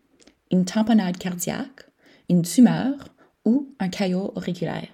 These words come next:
or arterial thrombus. Il peut également y avoir une perturbation dans le vidage ventriculaire par des causes telles qu'une embolie pulmonaire,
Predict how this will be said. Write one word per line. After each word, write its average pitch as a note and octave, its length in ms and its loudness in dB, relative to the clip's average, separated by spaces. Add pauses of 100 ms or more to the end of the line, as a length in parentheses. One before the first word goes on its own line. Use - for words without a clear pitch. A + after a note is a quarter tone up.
(160)
or D#3+ 100 -8 (100)
arterial F3 480 -6
thrombus. E3+ 640 -8 (960)
Il G#3 160 2
peut A3+ 180 -2 (120)
également G#3+ 480 2 (120)
y F#3+ 120 -4
avoir F3 260 -2
une E3+ 140 2
perturbation G3 840 -4
dans E3+ 220 -2
le E3 100 0
vidage E3+ 760 -4 (360)
ventriculaire F3+ 840 -6 (260)
par F#3+ 200 -8
des F3+ 160 -6
causes G#3+ 420 -4
telles F#3+ 260 -4
qu'une F#3+ 260 -2
embolie F3 360 -2
pulmonaire, - 680 -6